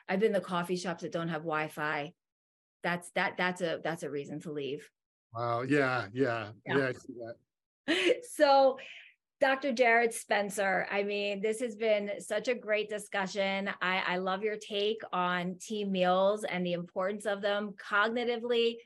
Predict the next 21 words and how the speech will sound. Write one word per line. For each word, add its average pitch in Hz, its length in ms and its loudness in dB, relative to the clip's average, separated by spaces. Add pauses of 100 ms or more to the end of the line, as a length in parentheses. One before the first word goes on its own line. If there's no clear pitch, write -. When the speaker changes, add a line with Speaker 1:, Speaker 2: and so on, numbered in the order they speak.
(320)
Speaker 1:
for 220 80 -2
the 190 80 2
person 240 500 -4
themselves 220 840 2
to 185 180 -2
enhance 208 520 -2
relationships 220 680 -4
with 180 120 -6
teammates, 233 640 0
whether 196 380 2
it 180 140 -2
be 196 120 -2
in 180 100 -2
the 175 100 -4
workspace, 247 720 0 (160)
at 190 220 0
home, 226 480 -2 (300)
or 208 200 6
in 208 120 2
an 196 140 0
athletic 180 720 -2